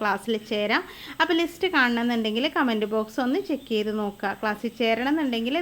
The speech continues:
ദാ ഈ കാണുന്ന നമ്പറിൽ എന്നെ ഒന്ന് കോൺടാക്ട് ചെയ്താൽ മതി, ഞാൻ തയ്യൽ പഠിപ്പിച്ചു തരാം കേട്ടോ. നിങ്ങളുടെ കയ്യിൽ തയ്യൽ മെഷീൻ ഉണ്ടെങ്കിൽ തീർച്ചയായിട്ടും നിങ്ങൾക്ക് തയ്യൽ പഠിച്ചെടുക്കാൻ പറ്റും. അപ്പോൾ അത് ഞാൻ ഓരോ മൂല എത്തുമ്പോഴും നിങ്ങളെ കാണിച്ചു തരികയാണ് എങ്ങനെയാണ് അടിക്കേണ്ടത് എന്നൊക്കെ കറക്റ്റായിട്ട്. ഇതാ ഇങ്ങനെ ആ ഒരു ടേപ്പ്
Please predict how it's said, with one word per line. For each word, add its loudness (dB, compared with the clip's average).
ദാ 2
ഈ -2
കാണുന്ന 0
നമ്പറിൽ 0
എന്നെ 0
ഒന്ന് -2
കോൺടാക്ട് -4
ചെയ്താൽ 0
മതി, -2
ഞാൻ -2
തയ്യൽ -2
പഠിപ്പിച്ചു -6
തരാം -2
കേട്ടോ. -2
നിങ്ങളുടെ 0
കയ്യിൽ 4
തയ്യൽ 2
മെഷീൻ -4
ഉണ്ടെങ്കിൽ -2
തീർച്ചയായിട്ടും -4
നിങ്ങൾക്ക് -6
തയ്യൽ 0
പഠിച്ചെടുക്കാൻ -6
പറ്റും. -10
അപ്പോൾ 0
അത് 2
ഞാൻ 4
ഓരോ 4
മൂല 2
എത്തുമ്പോഴും 0
നിങ്ങളെ -2
കാണിച്ചു 0
തരികയാണ് 0
എങ്ങനെയാണ് -2
അടിക്കേണ്ടത് -2
എന്നൊക്കെ -6
കറക്റ്റായിട്ട്. -2
ഇതാ -2
ഇങ്ങനെ -2
ആ 4
ഒരു 0
ടേപ്പ് 0